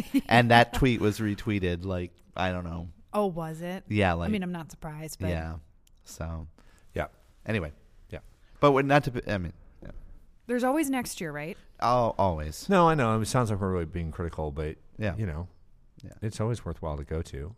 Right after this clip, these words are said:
Speaker 3: It's
Speaker 2: Sure.
Speaker 3: the event of the season.
Speaker 1: Right. There are always pluses and minuses to every
Speaker 3: Yeah.
Speaker 1: conference,
Speaker 2: Right.
Speaker 1: I would argue.
Speaker 2: Right.
Speaker 3: Yes. Yeah.
Speaker 1: Sweet.
Speaker 2: So there we go.
Speaker 3: Okay.
Speaker 2: All right.
Speaker 3: So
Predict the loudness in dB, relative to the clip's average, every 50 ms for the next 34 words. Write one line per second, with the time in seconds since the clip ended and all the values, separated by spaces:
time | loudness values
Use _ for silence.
0 | _ -10 -8 -8 -6 -6 -4 -4 -4 -4 -4 -4 -4 -4 -4 -6 -8 -12 -12 -12
1 | -10 -8 -8 -8 -6 -6 -8 -8 -6 -6 -6 -6 -6 -8 -10 -12 -18 -20 -20 _
2 | _ -20 -20 -20 -20 -20 -20 -20 _ -20 _ _ -20 _ -10 -6 -6 -6 -6 -6
3 | -6 -6 -6 -6 -8 -8 -8 -8 -8 -8 -10 -12 -12 -14 -16 -16 -16 -18 -20 -20
4 | _ _ _ -10 -6 -6 -4 -4 -4 -6 -6 -8 -10 -10 -10 -4 -2 -2 -2 -2
5 | -4 -8 -10 -12 -14 -16 -20 -20 -14 -12 -12 -10 -10 -10 -10 -12 -12 -12 -16 -20
6 | -20 -18 -10 -6 -6 -6 -6 -8 -14 -20 -20 -20 -20 -20 -20 -20 -20 -20 -20 _
7 | -20 -20 -20 -20 -20 -20 -20 -20 -20 -20 -20 -20 -10 -6 -6 -6 -6 -8 -20 -20
8 | -20 -20 -20 -20 -12 -8 -6 -6 -4 -6 -6 -8 -10 -14 -18 -16 -16 -14 -14 -12
9 | -12 -12 -14 -14 -16 -18 -20 -20 -20 -20 -20 -20 -20 -20 -10 -8 -8 -4 0 0
10 | 0 0 -2 -6 -14 -18 -16 -12 -8 -2 0 2 2 4 4 4 4 4 4 4
11 | 4 4 4 4 2 2 0 0 0 -2 -2 -2 -2 -2 -2 -2 -2 -2 -4 -4
12 | -6